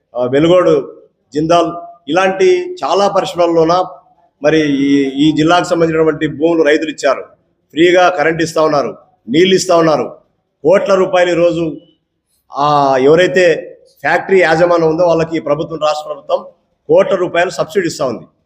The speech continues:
కానీ అగ్రిమెంట్ కూడా చేసుకున్నారు. ఆ యాజమాన్యం ఎవరైతే, ఎవరైతే ఉన్నారో, ఎవరైతే భూములు ఇచ్చిన రైతులకు వాళ్ళకి నష్టపరిహారం ఇస్తాం, వాళ్ళ పిల్లలకు ఉద్యోగాలు ఇస్తామని చెప్పేసి హామీ ఇచ్చి అగ్రిమెంట్ అయ్యారు గవర్నమెంట్తో.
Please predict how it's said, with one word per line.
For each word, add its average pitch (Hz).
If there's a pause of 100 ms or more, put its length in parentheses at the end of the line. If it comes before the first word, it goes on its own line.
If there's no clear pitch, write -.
(200)
కానీ 175
అగ్రిమెంట్ 185
కూడా 185
చేసుకున్నారు. 175 (460)
ఆ 143
యాజమాన్యం 156
ఎవరైతే, 151
ఎవరైతే 151
ఉన్నారో, 143 (380)
ఎవరైతే 185
భూములు 185
ఇచ్చిన 185
రైతులకు 190 (380)
వాళ్ళకి 160
నష్టపరిహారం 165
ఇస్తాం, 160 (480)
వాళ్ళ 147
పిల్లలకు 165
ఉద్యోగాలు 170
ఇస్తామని 156
చెప్పేసి 151 (380)
హామీ 175
ఇచ్చి 175
అగ్రిమెంట్ 160
అయ్యారు 143
గవర్నమెంట్తో. 127